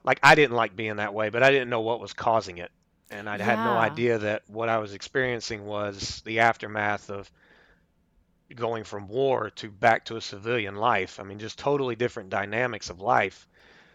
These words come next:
Speaker 2: Mm.
Speaker 1: without any information about how to cope with it and decompress. 'Cause I saw and experienced things that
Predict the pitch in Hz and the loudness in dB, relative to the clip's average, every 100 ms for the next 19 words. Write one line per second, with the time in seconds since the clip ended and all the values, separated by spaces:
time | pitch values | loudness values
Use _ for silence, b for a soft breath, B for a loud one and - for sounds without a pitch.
0 | b 202 - 202 - 123 120 123 113 - | b -20 -18 -18 -12 -4 2 6 6 4
1 | _ _ - 175 175 151 135 123 120 117 | _ _ 2 4 4 2 0 0 0 0
2 | - 107 107 113 107 - - 123 123 107 | -4 -6 2 4 4 0 0 4 4 2
3 | - - - 139 135 - 110 101 98 98 | -8 -16 -6 -4 -4 -4 -4 -4 -6 -6
4 | 120 104 120 110 - 139 165 170 - - | -8 -6 -6 -4 0 8 8 6 -4 2
5 | 151 147 143 123 113 - 139 131 120 - | 4 6 4 0 -8 -2 0 0 -4 -8
6 | 113 104 113 | -8 -6 -8